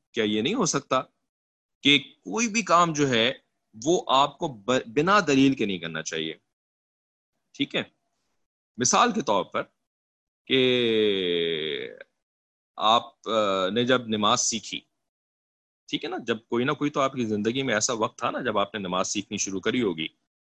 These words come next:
ہاں، آٹھ سال کی عمر ہوگی، ہو سکتا ہے سات سال کی عمر ہو، ہو سکتا ہے بارہ سال کی عمر ہو، ہو سکتا ہے سولہ سال کی عمر ہو، ہو سکتا ہے کہ پچیس سال میں جا کر کے آپ نے نماز سیکھی ہو، اس سے پہلے نماز ہی نہیں پڑھتی ہوں گی۔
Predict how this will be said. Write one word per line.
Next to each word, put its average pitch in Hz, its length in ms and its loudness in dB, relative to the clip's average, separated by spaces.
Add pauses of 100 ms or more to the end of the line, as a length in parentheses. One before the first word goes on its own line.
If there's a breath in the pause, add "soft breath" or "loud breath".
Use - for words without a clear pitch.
ہاں، 359 140 -4 (220)
آٹھ 196 240 0
سال 104 240 -2
کی 107 120 -8
عمر 95 200 -6
ہوگی، 87 420 -2 (420)
ہو 107 60 0
سکتا 101 300 -4
ہے 92 60 0
سات 92 300 0
سال 90 260 -6
کی 92 120 -10
عمر 82 220 -8
ہو، 90 180 -6
ہو 110 60 -2
سکتا 110 300 -8
ہے 92 60 -4
بارہ 90 240 0
سال 85 260 -6
کی - 140 -14
عمر 82 220 -8
ہو، 87 120 -2
ہو 98 60 -6
سکتا - 280 -6
ہے 90 40 -2
سولہ 90 280 -2
سال 85 260 -4
کی - 140 -16
عمر 82 200 -8
ہو، 85 60 -4
ہو - 400 -2
سکتا 127 300 0
ہے 117 80 2
کہ 156 160 -4
پچیس - 380 -2
سال 120 180 0
میں 120 120 -4
جا 107 160 0
کر 107 140 -8
کے 107 100 -6
آپ 98 160 -6
نے 95 60 -8
نماز 85 280 -4
سیکھی 85 320 -8
ہو، 78 80 -6 (540)
اس 110 120 -2
سے 123 60 -2
پہلے 107 240 -2
نماز 98 340 -2
ہی 113 40 -4
نہیں 113 160 -6
پڑھتی 104 240 -6
ہوں 90 120 -8
گی۔ 80 120 -16